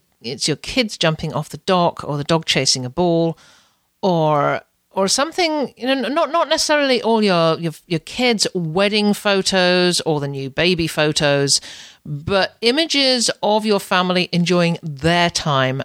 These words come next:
at the property. That's the sort of photos that, uh, is, is,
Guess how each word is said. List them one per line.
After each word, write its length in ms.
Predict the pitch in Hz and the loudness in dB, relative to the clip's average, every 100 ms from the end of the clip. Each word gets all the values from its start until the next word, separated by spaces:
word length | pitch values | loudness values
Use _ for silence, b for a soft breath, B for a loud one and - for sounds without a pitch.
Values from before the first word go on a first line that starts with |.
| - | -6
at 400 | 143 127 - - - | -4 -4 -4 -8 -6
the 80 | |
property. 640 | 147 - 156 - - 127 104 b b b | -6 -2 -2 -4 -8 -8 -8 b b b
That's 400 | - 151 240 - | -8 -2 -2 0
the 80 | - | 0
sort 180 | 226 202 | 2 2
of 80 | 180 | 2
photos 640 | - 156 - 139 139 - | 0 -2 0 -4 -2 -2
that, 340 | 147 - - | -2 -4 -2
uh, 360 | 160 123 113 - - _ _ | 0 0 -2 -8 -14 _ _
is, 300 | 220 196 - | 0 2 2
is, 220 | 226 202 | 0 -2